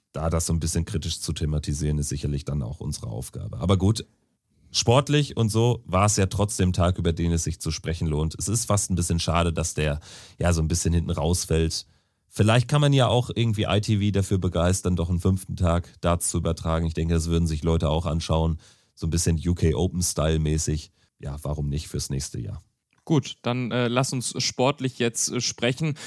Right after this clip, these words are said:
Speaker 2: insbesondere über die deutschen Spieler, die in der Gruppenphase ran mussten. Grundsätzlich muss man sagen, war das ein, äh, erster Tag in dieser Gruppenphase,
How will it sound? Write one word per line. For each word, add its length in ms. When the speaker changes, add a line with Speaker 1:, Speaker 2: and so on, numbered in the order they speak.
Speaker 2:
insbesondere 600
über 140
die 120
deutschen 400
Spieler, 380
die 200
in 140
der 120
Gruppenphase 800
ran 340
mussten. 460
Grundsätzlich 680
muss 180
man 220
sagen, 420
war 140
das 240
ein, 400
äh, 420
erster 500
Tag 560
in 240
dieser 280
Gruppenphase, 1000